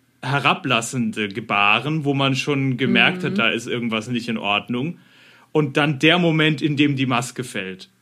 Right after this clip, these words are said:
Speaker 2: Ja. Also den haben
Speaker 1: Das
Speaker 2: wir
Speaker 1: ist,
Speaker 2: sowieso
Speaker 1: das fand ich ein bisschen too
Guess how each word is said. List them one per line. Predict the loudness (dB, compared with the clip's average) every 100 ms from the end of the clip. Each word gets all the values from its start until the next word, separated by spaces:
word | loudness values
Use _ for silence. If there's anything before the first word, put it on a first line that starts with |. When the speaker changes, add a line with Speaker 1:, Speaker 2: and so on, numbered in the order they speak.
| -6
Speaker 2:
Ja. | -6 -6 _ _ _ _ _ -20 -20 -4
Also | -2 0
den | 2 2 4
haben | 4
Speaker 1:
Das | 4
Speaker 2:
wir | 4
Speaker 1:
ist, |
Speaker 2:
sowieso | 2 0 2
Speaker 1:
das | 0 2
fand | 2 2
ich | 0
ein | 2
bisschen | 2 2 -2 -2
too | -4 0